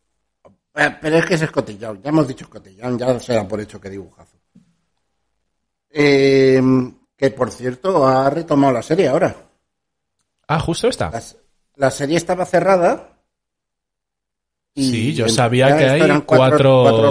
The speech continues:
Speaker 1: tomos.
Speaker 2: tomos, ¿no?
Speaker 1: Sí. Y ahora, cosa de un mes o dos, eh, la ha retomado.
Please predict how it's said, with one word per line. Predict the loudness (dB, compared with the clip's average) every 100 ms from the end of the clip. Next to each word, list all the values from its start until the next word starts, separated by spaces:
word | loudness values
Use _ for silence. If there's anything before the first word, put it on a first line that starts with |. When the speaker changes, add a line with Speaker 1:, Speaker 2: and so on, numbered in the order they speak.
| 2
Speaker 1:
tomos. | 0 0
Speaker 2:
tomos, | 0 -2 -6
¿no? | -8 -8 -20 -20 _ _ _ _ _ _
Speaker 1:
Sí. | -4 -4 -10 _ _ _ _ _
Y | -10 -10 -12 -12 -12
ahora, | -10 -12 -8
cosa | -8 -6 -4
de | -2 0 0 -2
un | -4 0 0
mes | 0 -6
o | -12
dos, | -8 -2 0 -2 -2
eh, | -4 -4 -4 -6 -6 -8
la | -10
ha | -10
retomado. | -6 -6 -2 -2 -2 -6 -8